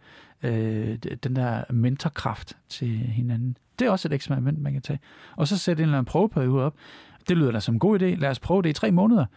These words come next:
Det kan være, det er, det er en fejl, men så har vi i hvert fald eksperimenteret med det, og f-, fået noget læring ud af det. Så man kan godt bruge nogle af de samme mønstre til eksperimenter, som man gør til produkter og processer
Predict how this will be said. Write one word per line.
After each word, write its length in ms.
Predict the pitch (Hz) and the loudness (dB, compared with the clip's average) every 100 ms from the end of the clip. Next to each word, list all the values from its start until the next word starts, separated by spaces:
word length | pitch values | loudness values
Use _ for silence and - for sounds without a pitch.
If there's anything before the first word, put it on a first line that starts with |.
| - - - - | -20 -20 -20 -4
Det 60 | 147 | 0
kan 80 | 139 | 2
være, 140 | 175 | 2
det 100 | 156 | 2
er, 100 | 120 | 2
det 160 | 120 127 | 2 0
er 60 | |
en 60 | 117 | 0
fejl, 360 | - 202 160 117 | 0 0 0 0
men 220 | 143 127 | 0 2
så 140 | 117 185 | 2 2
har 60 | |
vi 100 | 165 | 2
i 40 | 123 | 0
hvert 140 | 117 | -2
fald 140 | 143 | -4
eksperimenteret 540 | 139 - 127 123 226 220 | -6 -4 -4 0 2 2
med 80 | 139 | 2
det, 180 | 160 | 0
og 220 | 190 131 127 180 | 0 -2 -2 -4
f-, 80 | |
fået 200 | 165 165 | -4 0
noget 160 | 139 127 | 2 2
læring 340 | 120 143 175 | 0 0 0
ud 60 | 151 | 0
af 140 | 147 | 0
det. 140 | 139 139 _ _ - | -2 -4 _ _ -14
Så 140 | - 170 | -2 0
man 120 | 160 | 2
kan 120 | 170 | 2
godt 240 | 175 190 | 2 0
bruge 260 | - 190 202 | 0 2 4
nogle 240 | 185 185 | 4 4
af 60 | 185 | 4
de 80 | 147 | 0
samme 480 | - 147 170 165 180 _ | 0 4 4 4 0 _
mønstre 560 | - 139 160 208 - | 2 4 4 2 0
til 180 | 127 - | -6 -4
eksperimenter, 640 | 147 127 147 123 156 110 110 - - | -4 -2 0 0 0 -2 -6 -12 -12
som 220 | - 135 | -4 -2
man 100 | 117 | -2
gør 120 | - | -4
til 140 | - | -6
produkter 320 | 131 123 147 135 | -6 -4 -4 -4
og 40 | |
processer 380 | 135 - 240 | -4 -2 0